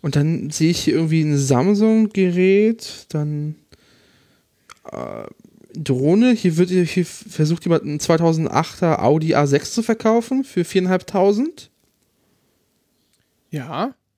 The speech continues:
Speaker 1: Dann, äh,
Speaker 2: Hab ich iPhone zwölf.
Speaker 1: Ja, für fünfhundertfünfzig.
Speaker 2: iPhone zwölf Pro Max, zweihundertsechsundfünfzig Gigabyte, dreihundertfünfzig Euro.
Speaker 1: Das ist fake.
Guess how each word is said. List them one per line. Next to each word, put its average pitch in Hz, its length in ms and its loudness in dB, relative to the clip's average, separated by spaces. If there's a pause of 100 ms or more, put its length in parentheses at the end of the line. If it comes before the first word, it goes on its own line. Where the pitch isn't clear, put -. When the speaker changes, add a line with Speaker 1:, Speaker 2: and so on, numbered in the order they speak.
(480)
Speaker 1:
Dann, 143 400 -6
äh, 131 260 -2
Speaker 2:
Hab - 100 -2
ich 226 160 -6
iPhone 254 320 0
zwölf. 220 640 -2
Speaker 1:
Ja, 180 360 2
für - 140 -10
fünfhundertfünfzig. 226 1000 -2 (840)
Speaker 2:
iPhone 262 420 -2
zwölf 254 520 0
Pro 254 320 0
Max, 233 520 -2
zweihundertsechsundfünfzig 233 1500 -2
Gigabyte, 170 680 0 (560)
dreihundertfünfzig 220 960 0
Euro. 147 380 -4 (180)
Speaker 1:
Das 160 200 0
ist 143 120 -2
fake. - 500 -4